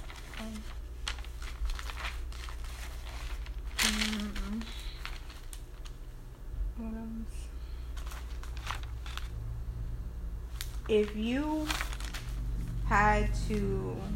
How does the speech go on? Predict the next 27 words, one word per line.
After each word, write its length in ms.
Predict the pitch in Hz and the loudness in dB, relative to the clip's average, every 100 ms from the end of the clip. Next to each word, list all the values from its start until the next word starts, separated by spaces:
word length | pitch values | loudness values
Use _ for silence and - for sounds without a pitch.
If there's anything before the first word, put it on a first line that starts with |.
| - - - - - - | 0 0 0 0 0 4
write 360 | 196 202 208 202 | 8 8 8 4
down 760 | 190 190 175 175 185 202 226 - - - - - - - - - - - - - - | 6 6 4 4 2 2 0 -2 -4 -2 -2 -4 -4 -2 -2 -2 -2 -2 -2 -2 -2
what 480 | 185 196 214 - - - - - - - - - - | 6 10 10 8 2 -4 -4 -4 -6 -4 -4 -4 2
it 180 | 196 196 | 4 4
is 400 | 196 175 165 - | 4 4 2 0
that 300 | 170 175 202 | 0 2 0
you 120 | 185 | 0
wanted 540 | 175 170 165 160 170 - - - - - - - - - | 2 2 4 2 0 -2 -2 -4 -4 -6 -6 -6 0 8
from 320 | 196 190 175 | 10 10 8
a 100 | 175 | 2
man, 520 | 175 165 156 160 202 - - - - - - - - - - - - - - - - - - - | 2 0 0 -2 -4 -4 -4 -4 8 8 8 2 -4 -4 -4 -4 -4 -4 -4 -4 -4 -4 -4 0
if 100 | 202 208 | 4 8
you 100 | 254 | 8
had 180 | 254 | 8
to 100 | 226 | 8
write 280 | 214 202 208 | 10 10 10
down 320 | 185 170 175 | 10 10 8
what 240 | 180 185 185 | 6 6 8
love 260 | 180 185 | 8 8
from 180 | - 175 | 6 4
a 60 | 165 | 4
man 320 | 165 165 165 | 4 2 2
would 140 | 160 | 0
feel 280 | - 175 170 | 0 2 4
like 280 | 165 147 - | 4 0 -2
to 160 | - - | -4 -2
you, 360 | - - - | 0 0 -2